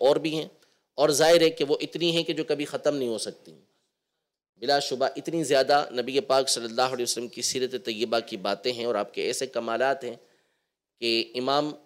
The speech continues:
آ، شامی صالحی رحمۃ اللہ تعالیٰ علیہ سبل الہدی والرشاد جو اب تک سیرت پر لکھی جانے والی سب سے عظیم کتاب کہلاتی ہے، بڑی کتاب کہلاتی ہے۔ پندرہ جلدوں پر مشتمل یہ کتاب ہے۔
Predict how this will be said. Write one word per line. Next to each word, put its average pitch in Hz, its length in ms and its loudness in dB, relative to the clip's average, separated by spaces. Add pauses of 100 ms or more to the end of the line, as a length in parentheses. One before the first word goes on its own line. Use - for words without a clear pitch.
(380)
آ، 107 240 0
شامی 135 480 0
صالحی 131 540 2
رحمۃ 156 300 -2
اللہ 139 380 2
تعالیٰ 123 220 2
علیہ 117 220 0 (140)
سبل 135 380 0
الہدی 117 300 -2
والرشاد 117 600 0 (840)
جو - 120 -4
اب 175 260 0
تک 180 200 2
سیرت 160 380 2
پر 156 60 0
لکھی 139 280 -6
جانے 135 240 0
والی 123 260 0
سب 123 200 -6
سے 123 220 -4 (100)
عظیم 120 300 -6
کتاب 110 380 -6
کہلاتی 87 460 -12
ہے، 95 120 -20
بڑی 120 200 -6
کتاب 107 420 -6
کہلاتی 95 460 -10
ہے۔ 107 60 -10 (440)
پندرہ 160 280 4
جلدوں 135 320 2
پر 135 140 0
مشتمل 117 460 -4
یہ 110 80 -8
کتاب 110 440 -2
ہے۔ 95 140 -10